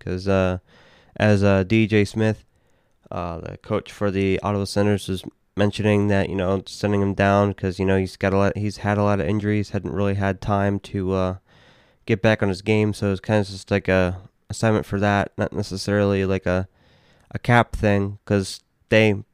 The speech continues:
got a lot of cap left on their, uh, on their books, although I wouldn't, I would not imagine anyone,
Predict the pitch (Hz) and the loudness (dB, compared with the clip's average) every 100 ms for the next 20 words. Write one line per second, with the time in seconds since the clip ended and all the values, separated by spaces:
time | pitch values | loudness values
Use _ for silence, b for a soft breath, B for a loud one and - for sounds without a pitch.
0 | _ - 104 101 107 101 - 104 - 92 | _ 0 2 4 2 0 0 -2 -2 -2
1 | 87 - - b b b - 90 90 90 | -4 -6 -18 b b b -8 -2 0 0
2 | 85 85 80 85 _ _ _ _ _ _ | 0 -2 -6 -12 _ _ _ _ _ _
3 | _ 117 113 101 90 - 101 90 - - | _ -2 0 0 -2 -2 -2 -2 -8 -8
4 | 101 98 98 - 95 104 101 98 95 - | -2 0 0 0 0 2 0 -2 -6 -8
5 | _ - 113 110 110 104 107 - 98 101 | _ 2 4 4 0 0 2 2 2 2
6 | 98 92 92 92 92 87 85 82 82 | 2 2 2 2 2 0 0 -2 -4